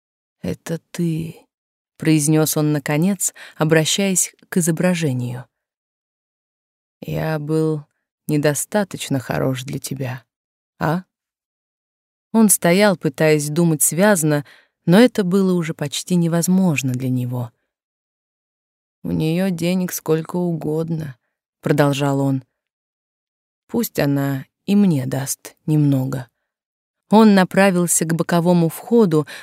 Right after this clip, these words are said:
но тотчас забыл, что собирался сделать, и остановился, глубоко засунув руки в карманы. Вдруг он вспомнил. Вход для артистов. Вот что ему нужно. Он подошел к двери и открыл ее.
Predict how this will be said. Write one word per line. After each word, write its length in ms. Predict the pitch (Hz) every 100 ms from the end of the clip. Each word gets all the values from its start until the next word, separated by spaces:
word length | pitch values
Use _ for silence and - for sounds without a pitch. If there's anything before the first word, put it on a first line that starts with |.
| -
но 140 | 190
тотчас 440 | 185 214 - 196 175
забыл, 460 | 165 185 202 214
что 180 | - -
собирался 640 | - 147 160 156 147 160
сделать, 520 | 147 160 233 185 - - - -
и 160 | 247 -
остановился, 880 | 185 - 190 180 185 240 214 - 190
глубоко 480 | 170 165 160 - 170
засунув 540 | 151 - 160 151 -
руки 240 | 202 -
в 60 | 185
карманы. 600 | 190 185 175 139 131 131 _ _ _ _ _ _
Вдруг 400 | 156 151 214 247
он 160 | 220 214
вспомнил. 640 | - - 214 160 135 131 120 _ _ _ _ _ _
Вход 520 | - - 196 202 - _
для 280 | - 151 160
артистов. 760 | 165 - - 135 - 156 - _ _ _ _ _ _
Вот 280 | 156 190 165
что 220 | - -
ему 240 | 147 143 143
нужно. 540 | 147 139 135 147 135 _ _ _ -
Он 200 | 277 277
подошел 480 | 214 180 160 - 156
к 80 | 151
двери 480 | 147 147 226 208 196
и 320 | - 175 175
открыл 500 | 175 180 - 202 156
ее. 460 | 135 135 127 127 117